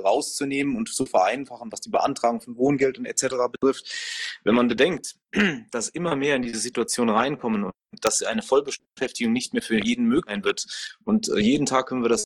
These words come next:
wie gesagt, nachlesen und verfolgen, wie viele von Menschen ihren Job verlieren bei Großindustrien und so fort.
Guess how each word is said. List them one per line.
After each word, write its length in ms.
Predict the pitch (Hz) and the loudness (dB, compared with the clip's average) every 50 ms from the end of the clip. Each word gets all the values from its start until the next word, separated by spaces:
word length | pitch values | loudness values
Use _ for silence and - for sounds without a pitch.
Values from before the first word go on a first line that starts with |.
| - - | -6 -6
wie 80 | - 113 | -4 -2
gesagt, 280 | 110 104 107 104 - - | 0 2 0 0 2 2
nachlesen 540 | 117 123 143 - - 110 107 104 98 107 | 4 4 2 2 -2 -6 -6 -6 -6 -6
und 140 | 95 98 101 | -6 -6 -8
verfolgen, 460 | - - - - 117 120 131 123 120 | -8 -8 -2 0 2 2 2 0 -4
wie 40 | 113 | -6
viele 300 | - - 104 - 127 120 | -6 -10 -8 -8 -6 -6
von 160 | - - 117 | -6 -4 -4
Menschen 320 | 117 113 113 110 - - _ _ _ _ 107 104 | -4 -4 -4 -4 -6 -8 _ _ _ _ -10 -8
ihren 240 | 98 104 107 104 104 - | -8 -8 -8 -8 -8 -10
Job 120 | - - | -12 -6
verlieren 360 | - - 117 107 107 110 107 | -4 -4 -4 -2 -2 -2 0
bei 100 | 104 98 | 0 0
Großindustrien 760 | 92 - 107 120 123 - 113 104 104 - - - 110 104 104 | 0 0 0 -2 0 -2 -4 -4 -4 -4 -2 0 0 0 -2
und 100 | 95 92 | -4 -6
so 80 | 92 - | -8 -8
fort. 320 | - - 101 98 - - | -2 0 0 0 0 -2